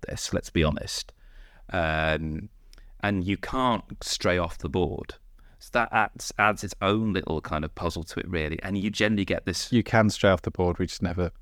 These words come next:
Speaker 2: we just
Speaker 1: Oh, we
Speaker 2: never
Speaker 1: never did it. Um,
Speaker 2: Yeah.
Speaker 1: but I really like this puzzle of, like,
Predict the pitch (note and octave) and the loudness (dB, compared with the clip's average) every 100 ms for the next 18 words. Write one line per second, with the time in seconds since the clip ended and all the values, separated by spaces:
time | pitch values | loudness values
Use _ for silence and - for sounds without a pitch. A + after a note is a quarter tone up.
0 | - F2+ F2+ E2+ D#2+ E2 D#2+ D#2 - - | -8 -4 0 2 2 2 -2 -4 -12 -20
1 | - - - F2 E2 D#2+ - A#2 - F2+ | -20 -10 0 0 0 -4 -2 -2 2 2
2 | G2+ A#2 A2+ G2+ - F#2 - A2 F#2+ E2 | 2 2 2 0 0 -6 -4 -2 0 0
3 | D#2 - - - - E2+ D#2+ D#2+ D#2+ - | -2 -6 -20 -16 -4 0 0 -2 -4 -8
4 | - D#2+ E2+ - | -2 -2 -4 -10